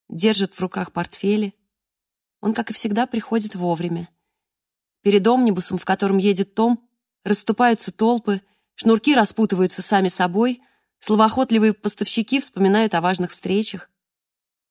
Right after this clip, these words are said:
«Если что-то перестает ладиться, — говорит Том, — с ключами, с крышкой от шкатулки, где тетя Мэри держит вышивание, на то всегда есть причина,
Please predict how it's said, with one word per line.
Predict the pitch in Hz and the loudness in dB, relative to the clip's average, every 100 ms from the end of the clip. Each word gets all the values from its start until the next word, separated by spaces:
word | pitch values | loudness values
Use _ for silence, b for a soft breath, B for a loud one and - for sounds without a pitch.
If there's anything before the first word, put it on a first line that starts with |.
| _ - | _ 0
«Если | 233 233 | 0 0
что-то | 220 247 220 | -2 -2 -2
перестает | 226 220 226 233 220 | -2 -2 0 0 0
ладиться, — | 226 302 262 220 185 | -2 -2 -2 -4 -4
говорит | 185 196 196 - | -2 0 0 -2
Том, — | 190 170 156 _ _ _ _ _ _ | -2 -2 -4 _ _ _ _ _ _
с | - | -14
ключами, | - 185 - 190 196 240 220 202 _ _ _ _ _ | -6 -6 -4 -2 0 2 0 -2 _ _ _ _ _
с | - | -8
крышкой | - 240 - 185 | 0 0 0 -2
от | - | -2
шкатулки, | - 185 208 240 226 208 | -2 -2 0 -2 -2 -4
где | 180 202 202 | -2 0 2
тетя | 208 202 202 | 0 0 2
Мэри | 214 202 | 4 4
держит | 175 202 185 180 | 2 0 0 -4
вышивание, | 180 185 202 190 185 180 175 - _ _ _ _ _ _ | -6 -2 0 0 -2 -4 -8 -14 _ _ _ _ _ _
на | 196 202 | -2 0
то | 311 | 0
всегда | 262 226 | -2 0
есть | 285 269 - | 0 0 -2
причина, | 233 240 - 262 240 185 151 | -4 -2 -2 0 2 2 -2